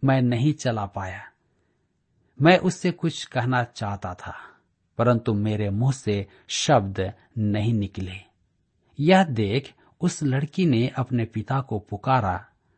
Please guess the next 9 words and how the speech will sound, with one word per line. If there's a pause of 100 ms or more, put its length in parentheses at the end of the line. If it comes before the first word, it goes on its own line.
(220)
कि
कोई
मेरा (200)
गला
दबा
रहा
है। (920)
इसी
बीच